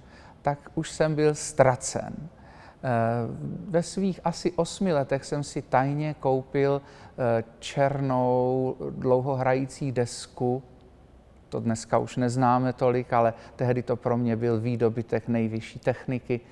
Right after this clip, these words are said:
Mm, s Liškou Bystrouškou,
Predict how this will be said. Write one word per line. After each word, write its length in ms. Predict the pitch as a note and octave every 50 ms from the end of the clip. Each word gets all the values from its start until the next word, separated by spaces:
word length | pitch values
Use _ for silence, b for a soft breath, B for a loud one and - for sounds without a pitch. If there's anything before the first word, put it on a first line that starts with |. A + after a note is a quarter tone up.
| B B B B B B B B - -
Mm, 460 | C#3 B2+ A#2 A2+ A2+ A2+ A2 A2+ A#2+ B2
s 340 | B2 - - - - C#3 C3
Liškou 440 | C3 D3+ - - - - G3 F#3+
Bystrouškou, 1120 | D#3 C#3 B2 - - - C3 B2 A2+ A2 A2 - - - - - A2 G2 G2 G2+ G#2+ B2 C#3+